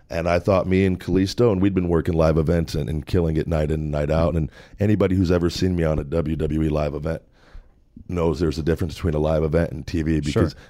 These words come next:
Speaker 1: I'm allowed to have time out there, uh, which wasn't always the case with T V.
Speaker 2: Now, you think this whole, up to this point, is intentional by him, or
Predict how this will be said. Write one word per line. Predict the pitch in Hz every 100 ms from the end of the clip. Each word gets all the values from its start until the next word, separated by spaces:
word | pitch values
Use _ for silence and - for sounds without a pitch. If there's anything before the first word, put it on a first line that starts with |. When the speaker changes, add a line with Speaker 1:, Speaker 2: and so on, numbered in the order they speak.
| -
Speaker 1:
I'm | 78 73
allowed | 71 69
to | 69
have | 67 -
time | 71 71 -
out | -
there, | - - - - - - - - - - -
uh, |
which | 80 82 -
wasn't | 98 92 85 92
always | 85 82
the | 80
case | - 73 71 - - -
with | - -
T | 73
V. | 71 - -
Speaker 2:
Now, | 98
you | 113
think | 131 143
this | 120 110
whole, | 117 110 101
up | 98 -
to | 92
this | 98 -
point, | - 107 85 73 - - - - - _ _
is | 87 82 80 - - -
intentional | 92 85 - 127 - 131 127 135 - - -
by | 110 120
him, | 127 135 143 151 _ _ _ - -
or | 101 98 95